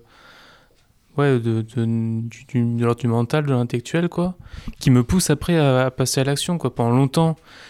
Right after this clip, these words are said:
j'ai eu justement une dissonance, euh, cognitive entre ce que je pensais et ce que je voulais faire, quand je travaillais sur Paris en tant qu'ingénieur, sur des trucs et tout, où du coup, eh ben, je, je, je voyais, je voyais ce que je faisais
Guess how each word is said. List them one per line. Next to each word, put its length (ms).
j'ai 160
eu 80
justement 280
une 100
dissonance, 800
euh, 340
cognitive 500
entre 500
ce 120
que 100
je 80
pensais 580
et 100
ce 100
que 80
je 60
voulais 220
faire, 420
quand 100
je 60
travaillais 260
sur 180
Paris 280
en 60
tant 180
qu'ingénieur, 600
sur 140
des 80
trucs 220
et 60
tout, 220
où 80
du 140
coup, 180
eh 60
ben, 160
je, 220
je, 260
je 100
voyais, 120
je 60
voyais 160
ce 60
que 100
je 80
faisais 360